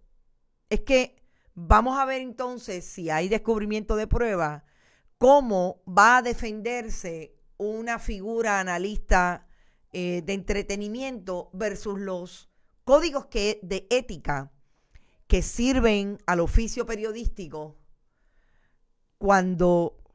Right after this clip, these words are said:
se invoca difamación y uno tiene que establecer que en efecto estaba diciendo la verdad. Uno dice la verdad y uno establece que su investigación lo es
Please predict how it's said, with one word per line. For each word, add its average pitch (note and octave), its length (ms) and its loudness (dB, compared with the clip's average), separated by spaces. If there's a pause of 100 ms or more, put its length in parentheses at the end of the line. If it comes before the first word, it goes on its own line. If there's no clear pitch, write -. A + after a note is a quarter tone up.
se - 380 -2
invoca A3+ 480 -2
difamación C4 960 -8
y G#3+ 120 -8
uno A3+ 200 -6
tiene A3+ 240 -10
que G#3+ 60 -8
establecer G#3 640 -8
que F#3+ 100 -12
en D#3+ 100 -14
efecto F3 360 -8
estaba D#3 300 -8
diciendo D3 440 -12
la C3+ 140 -12
verdad. B2+ 360 -20 (1500)
Uno A3 200 0
dice C4 260 4
la B3+ 120 10
verdad B3 480 4 (480)
y G3+ 160 -10
uno G#3 420 -6
establece G3 680 0
que F3 100 -2
su F3+ 100 -4
investigación D#3+ 680 0
lo G3 180 4
es - 360 0